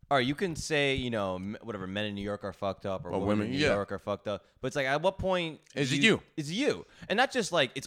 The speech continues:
Speaker 1: all you, but, like, well,
Speaker 2: I
Speaker 1: where's
Speaker 2: always
Speaker 1: the
Speaker 2: think it's me.
Speaker 1: Maybe, yeah, it could be maybe twenty percent you. It's like, or maybe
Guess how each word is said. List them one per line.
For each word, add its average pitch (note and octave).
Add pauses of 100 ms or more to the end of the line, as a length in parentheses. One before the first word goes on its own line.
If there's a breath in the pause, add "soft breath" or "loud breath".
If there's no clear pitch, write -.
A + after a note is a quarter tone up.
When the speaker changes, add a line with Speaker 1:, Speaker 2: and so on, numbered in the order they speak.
Speaker 1:
all C#3
you, A#2
but, A2+
like, G2+
well, B2
Speaker 2:
I A2+
Speaker 1:
where's D#3+
Speaker 2:
always F3
Speaker 1:
the B2
Speaker 2:
think C3+
it's G2+
me. G#2
Speaker 1:
Maybe, A3
yeah, F#3+
it C3+
could E3
be D3+
maybe C#3+
twenty D3+
percent A#2
you. F2
It's E2+
like, F#2
or A2
maybe A#2